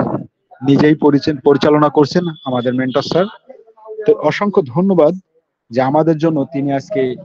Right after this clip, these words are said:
এই যে এত পরিশ্রম সময় আমাদের জন্য দিচ্ছেন, কারণ একটাই যে আমরা knowledgeable হই, আমরা এখান থেকে জ্ঞান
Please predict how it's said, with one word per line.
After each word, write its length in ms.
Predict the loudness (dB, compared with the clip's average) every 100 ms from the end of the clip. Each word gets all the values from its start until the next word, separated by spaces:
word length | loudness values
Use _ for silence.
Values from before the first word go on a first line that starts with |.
| -6
এই 180 | -4 -2
যে 140 | 0
এত 180 | -2 -2 -6 -4
পরিশ্রম 540 | -4 -4 -2 -2 -2 -6
সময় 420 | -6 -2 -2 -2
আমাদের 340 | -4 -2 -2
জন্য 260 | -2 -2 -2
দিচ্ছেন, 420 | -4 -6 -6 -6 -10 -20 _
কারণ 280 | -4 -2 -2
একটাই 320 | 0 2 2
যে 100 | 2
আমরা 240 | 0 0 -2
knowledgeable 580 | 0 0 2 2 2
হই, 220 | 2 0 0 _ _ _ _
আমরা 260 | -8 -2 -2
এখান 240 | -2 -4
থেকে 200 | -2 0
জ্ঞান 260 | 0 -2